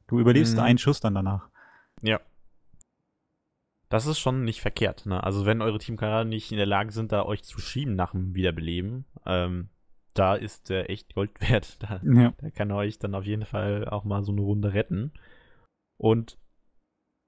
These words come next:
Speaker 2: naja, die erhöhte Rüstung, äh, die ist mit Sicherheit auch im P V E nicht verkehrt.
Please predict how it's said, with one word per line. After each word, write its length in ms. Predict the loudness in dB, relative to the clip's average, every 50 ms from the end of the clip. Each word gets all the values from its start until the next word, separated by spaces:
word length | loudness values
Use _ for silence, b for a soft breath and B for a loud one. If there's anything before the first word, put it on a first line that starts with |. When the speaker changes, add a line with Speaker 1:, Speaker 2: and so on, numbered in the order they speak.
| _ _ _ _ _ _ _ _ _ _ _ _ _ _ _ _ _ _ _ _ _ _ _ _ _ _ _ _ _ _ -12
Speaker 2:
naja, 500 | -8 -6 -4 -2 0 0 0 -2 -6 -8 -4
die 80 | -2 0
erhöhte 300 | 0 0 0 0 0 0
Rüstung, 920 | 2 0 0 -2 -6 -8 -6 -4 -2 -2 -2 -4 -6 -8 -10 -10 -12 -12
äh, 220 | -10 -6 -6 -6 -6
die 160 | -6 -6 -6
ist 240 | -6 -6 -8 -12 -18 -20 -20 _ _ -4
mit 140 | -4 -2
Sicherheit 280 | -2 0 2 2 2 2
auch 120 | 0 -4
im 80 | -6 -4
P 140 | -4 -4 -2
V 140 | -2 -4 -4
E 100 | -4 -4
nicht 160 | -6 -8 -10
verkehrt. 440 | -12 -10 -8 -6 -6 -6 -8 -10